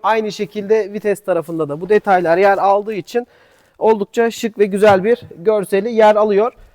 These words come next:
Sol noktada ve sağ noktada airbag'imiz mevcut. Eski modellerde biliyorsunuz ki aracımızın sağ tarafında yolcu airbag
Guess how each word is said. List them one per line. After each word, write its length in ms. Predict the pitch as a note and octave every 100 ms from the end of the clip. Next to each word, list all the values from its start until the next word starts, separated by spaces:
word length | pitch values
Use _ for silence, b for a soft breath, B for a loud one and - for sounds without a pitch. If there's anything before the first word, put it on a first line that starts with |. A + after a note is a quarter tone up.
| b
Sol 340 | - - C4+ C4
noktada 500 | A3+ - F#3+ F#3 A3+
ve 180 | C4 B3
sağ 320 | - C4 B3+
noktada 520 | A3 F#3 F#3+ F#3 A#3+ -
airbag'imiz 760 | A#3+ A#3 G3 F#3 F3 C4 B3+
mevcut. 500 | A#3+ B3 F#3 D3+ C4 - b b -
Eski 320 | B3+ B3 C4+
modellerde 680 | A#3+ G#3+ G3 F#3+ F3+ F3+ G#3
biliyorsunuz 640 | A#3+ A#3+ A3 F#3 F#3 D#3+
ki 200 | - A3+ A3
aracımızın 520 | G#3+ A3+ G#3+ G#3 G#3
sağ 260 | - G#3+ G3+
tarafında 580 | F#3+ E3 D#3+ E3+ A3 A#3 b b b
yolcu 320 | A3+ A3+ G#3
airbag 420 | G3+ G3+ E3 A3